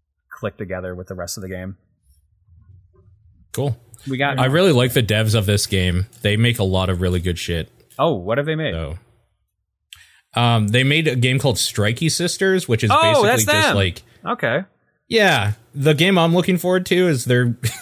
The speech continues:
Speaker 2: <laughs> they made, they're making a, uh, survival horror game called Evil Tonight that comes out this year. So I've been, uh, waiting for that to come out. But yeah, Bot Vice looks fucking dope too.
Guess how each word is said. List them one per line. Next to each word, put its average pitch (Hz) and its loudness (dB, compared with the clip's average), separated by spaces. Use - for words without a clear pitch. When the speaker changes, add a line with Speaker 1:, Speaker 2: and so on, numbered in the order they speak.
Speaker 2:
<laughs> - -18
they 127 2
made, 135 2
they're 135 2
making 120 4
a, 104 -2
uh, 82 -4
survival 110 0
horror 104 0
game 98 0
called 95 -2
Evil 104 -2
Tonight 95 -4
that 101 -8
comes 104 0
out 107 -2
this 117 -4
year. 127 -4
So 90 -4
I've 92 -2
been, 92 -2
uh, 90 -2
waiting 98 -2
for 95 -8
that 90 -4
to 90 -8
come 85 -8
out. 85 -8
But 90 -6
yeah, 107 0
Bot 107 -2
Vice 196 0
looks 117 -2
fucking 107 -2
dope 92 -4
too. 107 -4